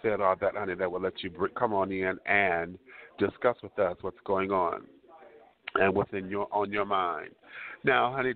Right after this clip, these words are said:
today is a Don't Come Out of a Bag Wednesday, and that means you are my co-host. So whatever's on your mind, we could talk about it right here and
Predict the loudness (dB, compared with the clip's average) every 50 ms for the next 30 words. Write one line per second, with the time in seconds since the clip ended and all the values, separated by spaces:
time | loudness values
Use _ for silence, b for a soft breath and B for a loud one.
0 | -4 -6 -8 -4 0 2 2 2 2 0 -2 -2 0 0 0 0 0 0 0 -2
1 | -4 -2 0 2 2 2 2 0 0 2 4 4 6 6 6 4 2 2 0 0
2 | -2 -4 -10 -18 _ B B B B B B B B -2 0 2 2 2 0 -4
3 | -4 -2 0 0 0 2 2 0 0 0 -2 -6 -6 -6 -6 -8 -10 -8 -8 -4
4 | 0 2 0 2 0 -2 -4 -4 -4 -2 -2 -2 -2 -2 -4 -6 -4 -4 -4 -2
5 | -2 -2 0 0 -2 -2 -2 -2 -2 -2 -2 0 0 -2 0 2 2 2 2 2
6 | 2 0 -2 -4 -6 -10 -12 -16 _ B B B B B B B -4 -2 -2 -2
7 | -2 -2 -2 0 2 2 4 2 2 2 2 2 2 2 0 -4 -6 -4 -4 -2
8 | -2 -4 -4 -8 -10 _ 0 2 2 2 2 0 -4 -8 -12